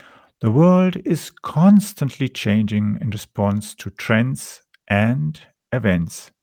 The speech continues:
As a business leader, you need to bypass the sandbanks that can hurt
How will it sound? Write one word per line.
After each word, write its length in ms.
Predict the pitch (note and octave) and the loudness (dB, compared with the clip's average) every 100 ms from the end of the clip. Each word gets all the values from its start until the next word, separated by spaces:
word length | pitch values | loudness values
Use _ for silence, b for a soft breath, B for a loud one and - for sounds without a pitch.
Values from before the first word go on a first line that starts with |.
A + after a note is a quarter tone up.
| _ b b b b b D3 | _ b b b b b -4
As 160 | A2 | -2
a 40 | A2 | -2
business 460 | G#2 F2+ B2 G#2+ | -2 -2 -2 -2
leader, 400 | C3 B2 C#3 C#3 _ - | -2 0 -2 -4 _ -8
you 260 | C3+ F3+ | 0 2
need 260 | B2 G2 G2 | 4 2 0
to 100 | G#2+ | -8
bypass 760 | F2 G#2 G#2 - G#2 G#2+ G#2+ - | -2 0 0 0 0 0 -2 -6
the 120 | D3 | -6
sandbanks 760 | - F2+ F#2+ F#2+ F#2+ G2+ - - | -2 -2 0 -2 -2 -4 -10 -10
that 180 | G2+ - | -10 -6
can 160 | G2+ | -6
hurt 480 | F#2 - F#2 E2+ | -6 -8 -8 -8